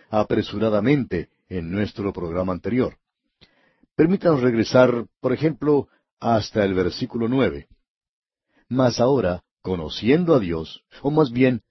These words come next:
siendo conocidos por Dios, ¿cómo es que os volvéis de nuevo a los débiles y pobres rudimentos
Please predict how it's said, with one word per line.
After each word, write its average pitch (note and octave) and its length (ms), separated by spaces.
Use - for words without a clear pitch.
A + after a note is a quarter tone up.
siendo D3 640
conocidos B2 800
por G2 180
Dios, D#2+ 460
¿cómo G3 240
es D#3+ 120
que C#3 100
os G#2+ 100
volvéis F#2+ 460
de A#2+ 100
nuevo A#2 340
a A2+ 40
los E2+ 240
débiles A2+ 500
y F#2 80
pobres C3 540
rudimentos G#2+ 720